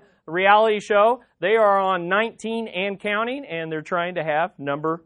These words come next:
twenty. Now, others would say the right number of kids is one less than what we have. Okay, okay, all the parents got that one, okay? One less than what you have. Oh, we always have one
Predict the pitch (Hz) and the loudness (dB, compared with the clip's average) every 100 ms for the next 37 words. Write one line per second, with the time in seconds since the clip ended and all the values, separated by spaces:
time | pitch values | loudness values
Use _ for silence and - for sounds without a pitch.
0 | _ _ 247 277 208 - _ _ _ _ | _ _ -2 -2 -2 -10 _ _ _ _
1 | 170 180 214 311 311 233 180 - 165 170 | -2 2 4 4 2 -4 -6 -2 0 2
2 | 196 226 _ _ 160 196 208 196 202 190 | -2 -6 _ _ 0 2 2 -2 -2 -2
3 | 175 - 180 185 226 - _ _ _ 185 | -4 -4 -4 -4 -6 -10 _ _ _ -8
4 | 151 170 202 214 202 220 269 180 - - | -6 -2 0 0 2 2 4 0 -6 -10
5 | - 185 175 185 202 202 214 - - _ | -8 -2 -2 0 -4 -6 -8 -8 -14 _
6 | _ _ _ _ _ _ _ _ _ _ | _ _ _ _ _ _ _ _ _ _
7 | _ _ _ _ _ _ - 113 - _ | _ _ _ _ _ _ -18 -18 -18 _
8 | _ 120 - 156 139 113 143 110 - 110 | _ -16 -2 0 0 -4 -6 -6 -10 -10
9 | - 98 - 107 117 156 165 156 190 185 | -10 -16 -16 -14 -8 -8 -6 0 0 2
10 | 147 160 - 226 160 147 202 226 247 - | 0 -2 2 2 2 0 -2 0 0 0
11 | 165 202 202 233 254 247 202 214 196 160 | 2 2 4 4 4 2 2 0 0 2
12 | 202 202 120 | 2 4 0